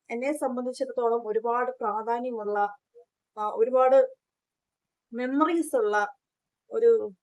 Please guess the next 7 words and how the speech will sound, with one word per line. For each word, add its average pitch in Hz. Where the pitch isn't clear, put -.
ദിവസമാണ്. 220
തിരുവോണം 254
മാത്രമല്ല, 285
ആ, 226
തിരുവോണത്തിന്റെ 262
ടൈം 240
മുതല്, 226